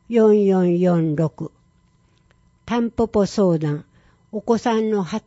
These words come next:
達が気になる保護者の方や、障害のあるお子さんの養育で不安のある保護者の方を対象に、タンポポ出張相談、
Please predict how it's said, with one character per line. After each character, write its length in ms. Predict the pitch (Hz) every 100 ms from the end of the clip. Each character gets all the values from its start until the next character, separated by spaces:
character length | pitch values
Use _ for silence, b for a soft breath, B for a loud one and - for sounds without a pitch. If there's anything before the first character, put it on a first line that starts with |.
| -
達 260 | 214 -
が 160 | 202 196
気 160 | - 220
に 160 | 214
な 180 | 208 190
る 140 | 185
保 100 | 175
護 140 | 196 208
者 160 | -
の 160 | 175 170
方 300 | - 170 160
や、 260 | 156 170 - b b b b b b
障 360 | - 233 226 214
害 260 | 220 214
の 220 | 208 190 190
あ 80 |
る 160 | 202 -
お 100 | 208
子 160 | 196 226
さ 220 | - 196
ん 100 | 180
の 140 | 165
養 300 | 170 190 185
育 300 | 175 156 170
で 200 | 156 180 - b b
不 180 | - 233
安 220 | 214 208
の 160 | 196 180
あ 100 | 180
る 140 | 185
保 120 | 160 202
護 120 | 208
者 180 | 214 190
の 140 | 190
方 320 | - 196 185
を 140 | 180 170
対 320 | 208 185 165
象 400 | - 180 151 147
に、 300 | 156 190 b b b b b b -
タ 160 | 214
ン 100 | 202
ポ 160 | - 190
ポ 160 | 196
出 260 | 180 214 180 _
張 240 | 208 175
相 360 | 160 - 175 151
談、 240 | 147 147